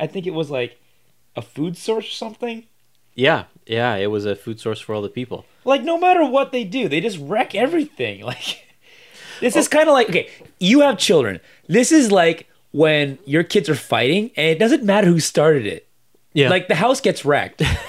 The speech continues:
Speaker 1: And you just get angry. <laughs>
Speaker 2: Yeah.
Speaker 1: Like,
Speaker 2: That's
Speaker 1: I don't
Speaker 2: right.
Speaker 1: care whose fault it is. I don't care what, you know, reason you had. You both did this.
Speaker 2: I also wonder how they get their energy, because in the early Transformers issues, when the Au-,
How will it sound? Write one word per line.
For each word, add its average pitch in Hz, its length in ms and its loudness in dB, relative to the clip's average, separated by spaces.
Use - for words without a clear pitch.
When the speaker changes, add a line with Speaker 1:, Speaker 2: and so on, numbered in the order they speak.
Speaker 1:
And 214 400 4
you - 160 4
just 285 180 4
get - 140 2
angry. 165 480 0
<laughs> 117 60 -8
Speaker 2:
Yeah. 139 180 4
Speaker 1:
Like, 214 480 -2
Speaker 2:
That's 117 160 -4
Speaker 1:
I 262 60 2
don't 233 100 6
Speaker 2:
right. - 60 0
Speaker 1:
care 320 260 4
whose 240 220 2
fault 143 380 0
it 139 80 2
is. 175 160 0
I 277 40 4
don't 381 160 0
care 262 320 0
what, 170 260 -2
you 175 120 -10
know, 120 240 -2
reason 202 440 -2
you 156 100 0
had. 139 440 -2
You 302 200 2
both 208 360 2
did 294 280 -2
this. 107 460 -6
Speaker 2:
I 135 100 2
also 160 220 2
wonder 135 220 2
how 120 120 0
they 120 100 0
get 113 140 -4
their 104 160 -4
energy, 104 480 -6
because 110 340 -2
in 110 100 -6
the 101 200 -4
early 127 240 -2
Transformers 101 640 -8
issues, 87 480 -10
when 98 140 -12
the 92 120 -6
Au-, 92 220 -6